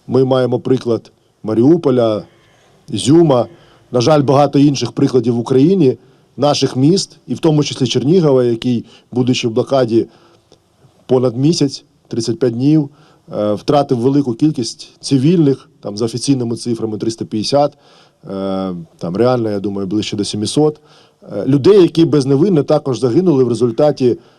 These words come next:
того, що в сусідній країні до влади прийшов диктатор, якого ніхто не зміг стримати, ні власний народ, ні світ. І це дає нам більше розуміння того жаху, того масштабу, який пережили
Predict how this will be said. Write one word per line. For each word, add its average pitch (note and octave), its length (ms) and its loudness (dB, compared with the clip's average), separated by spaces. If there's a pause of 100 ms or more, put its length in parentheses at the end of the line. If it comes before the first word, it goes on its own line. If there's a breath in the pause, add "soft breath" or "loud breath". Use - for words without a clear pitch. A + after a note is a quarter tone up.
(160 soft breath)
того, D3+ 300 4
що - 180 -4
в A2+ 60 -4
сусідній C3 400 0
країні C#3+ 400 2
до A#2+ 120 -2
влади A#2+ 280 0
прийшов A2+ 360 -2
диктатор, B2 460 0
якого A2+ 400 0 (180 loud breath)
ніхто E3 400 2
не D3+ 120 2
зміг B2 260 -4
стримати, C3+ 440 0
ні A#2 120 -4
власний B2 380 -2
народ, A#2 240 -2
ні A#2+ 80 -6
світ. - 240 -10 (600 soft breath)
І C3+ 260 4 (420 loud breath)
це E3 140 0
дає D#3+ 240 4
нам D3+ 160 2
більше D#3+ 280 2
розуміння C#3+ 460 2
того C3+ 260 2
жаху, D3 340 0
того B2+ 240 -2
масштабу, B2+ 440 0
який B2+ 420 0 (300 loud breath)
пережили C3+ 680 2